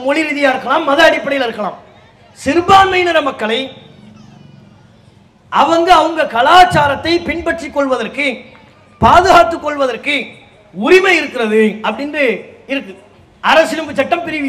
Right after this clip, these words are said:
இருபத்தி ஒன்பது சொல்லுது. அப்ப நம்ம மத சிறுபான்மையினர், இப்ப திடீர்னு ஒருத்தர் கிளம்பி இருக்கிறாரு, முஸ்லிம்களை செய்தாங்கிறாரு.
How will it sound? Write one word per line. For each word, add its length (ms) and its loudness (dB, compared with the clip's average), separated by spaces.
இருபத்தி 380 -2
ஒன்பது 360 4
சொல்லுது. 240 -8
அப்ப 140 -2
நம்ம 180 0
மத 220 4
சிறுபான்மையினர், 600 -2
இப்ப 160 -6
திடீர்னு 240 -4
ஒருத்தர் 260 -6
கிளம்பி 220 -2
இருக்கிறாரு, 320 -2
முஸ்லிம்களை 400 -2
செய்தாங்கிறாரு. 560 0